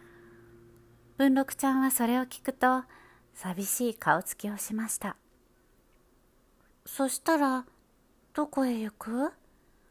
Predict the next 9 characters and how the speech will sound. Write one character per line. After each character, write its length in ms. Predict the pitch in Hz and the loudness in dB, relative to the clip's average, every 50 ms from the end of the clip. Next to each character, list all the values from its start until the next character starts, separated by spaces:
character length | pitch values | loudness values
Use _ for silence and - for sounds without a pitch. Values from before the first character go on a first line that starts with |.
| _ _ _ _ _ _ _ _ _ _ _ _ _ _ _ _ _ _ _ _ _ _ _ _ _ | _ _ _ _ _ _ _ _ _ _ _ _ _ _ _ _ _ _ _ _ _ _ _ _ _
「烏 400 | - 240 247 269 277 - - 302 | 2 4 4 4 4 4 4 6
根 220 | 302 311 311 311 | 6 8 8 8
山 260 | 311 311 302 311 311 | 6 6 6 6 6
の 160 | 302 302 302 | 6 6 4
方 240 | 302 302 311 311 302 | 4 4 4 4 6
に 220 | 277 247 226 208 208 | 4 4 2 0 -2
行 120 | 202 - | -4 -4
け 200 | - 214 214 208 | -4 -4 -4 0
ば、 420 | 190 202 196 196 190 190 196 196 | 2 2 4 4 4 2 0 -4